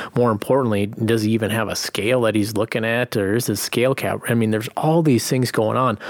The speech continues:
A lot of the times you go, "Ah, well, wait, that doesn't matter. It's all relative anyway." But in the end, if you really wanna have that robust data set and you need to go down that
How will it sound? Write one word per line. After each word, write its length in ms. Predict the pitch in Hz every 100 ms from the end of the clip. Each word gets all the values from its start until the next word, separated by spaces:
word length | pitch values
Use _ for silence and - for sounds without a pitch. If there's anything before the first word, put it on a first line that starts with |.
| - - -
A 40 |
lot 200 | 123 147
of 60 | 180
the 80 | 156
times 260 | 151 131
you 60 | 117
go, 100 | 113
"Ah, 220 | 165 165
well, 340 | 139 120 123 113
wait, 240 | 110 107
that 140 | 113 113
doesn't 200 | 117 104
matter. 220 | 101 107
It's 140 | 101
all 160 | 113 101
relative 580 | 101 113 113 - 110 95
anyway." 560 | 101 131 147 160 175 - - - - -
But 160 | 131
in 160 | 131 127
the 160 | 110 117
end, 260 | 151 123
if 160 | 104 -
you 240 | 110 104 110
really 400 | 120 135 131 113
wanna 400 | 107 117 123 107
have 340 | 107 117 117
that 180 | 107 98
robust 540 | 113 101 101 110 -
data 300 | - 104 127
set 360 | 110 110 95 - -
and 180 | 113 107
you 80 | 104
need 320 | 110 123 127
to 140 | 117 101 - 127 127
go 240 | 131 120 117
down 340 | 113 107 117
that 200 | 113 101